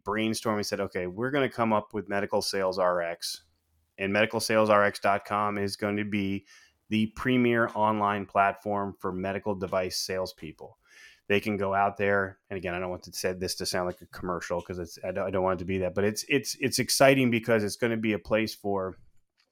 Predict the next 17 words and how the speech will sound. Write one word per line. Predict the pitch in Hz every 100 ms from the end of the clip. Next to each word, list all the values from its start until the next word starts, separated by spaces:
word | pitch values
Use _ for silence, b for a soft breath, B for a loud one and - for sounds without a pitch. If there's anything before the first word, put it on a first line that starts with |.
| _ _ - - 104 -
people | 135 123 120
who | 113 104 95 b b b b _
wanna | 92 92
get | 87 90
into | 98
medical | 101 107 107 113
device | 104 113 110
sales, | 127 127 - B -
are | 110
already | 127 131 139 147
in | 139
medical | 95 90 87
device | 85 90 80 -
sales. | 92 85 82 - b b b -
They | 98 95 95 98 -
want | 107 104 104
to | - 110 101 98